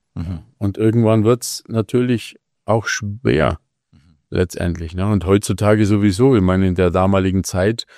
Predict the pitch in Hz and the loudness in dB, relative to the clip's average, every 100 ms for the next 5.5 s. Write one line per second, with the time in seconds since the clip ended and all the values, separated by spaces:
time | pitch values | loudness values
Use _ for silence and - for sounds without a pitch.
0 | _ _ _ 104 92 82 101 113 - 107 | _ _ _ -4 -2 -2 0 0 0 2
1 | 117 110 117 110 92 90 107 117 - 90 | 2 2 -2 -2 -2 0 0 -2 -6 -10
2 | - 92 90 - - 101 107 - - - | -6 -6 -6 -6 -8 -6 -6 -10 -18 -4
3 | 87 85 92 95 101 - - 92 101 95 | -2 -2 -2 -2 -2 -6 -4 -2 -2 -4
4 | 95 - - 92 87 - - _ 104 101 | -4 -6 -8 -6 -6 -10 -18 _ 0 2
5 | 95 92 85 87 78 | 2 2 0 0 -2